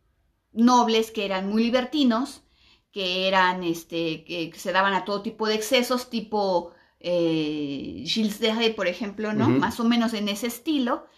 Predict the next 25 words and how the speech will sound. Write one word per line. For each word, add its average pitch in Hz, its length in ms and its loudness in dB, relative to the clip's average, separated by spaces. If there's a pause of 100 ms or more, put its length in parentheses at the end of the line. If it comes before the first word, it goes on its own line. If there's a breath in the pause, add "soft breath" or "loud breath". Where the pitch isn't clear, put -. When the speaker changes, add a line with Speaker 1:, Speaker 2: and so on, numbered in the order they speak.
(340 soft breath)
Speaker 1:
y - 180 -6
que 202 400 0
habían 220 380 2
sido 226 480 0
condenados 220 720 0
a 226 60 2
muerte 226 400 2
por 202 160 -6
la 220 160 -4
corona, 247 340 2
y 240 80 -6
que 226 80 -4
ellos, 202 220 -2
de 220 80 -6
todas 208 260 -4
maneras, 202 300 -6
por 208 200 -8
burlarse, 208 400 0
dijeron, 220 360 -2
"Pues, 247 180 0
trescientos 330 520 -2
años 302 260 0
después, 240 480 -6 (280 loud breath)
aquí 233 400 -2
nos, 381 140 2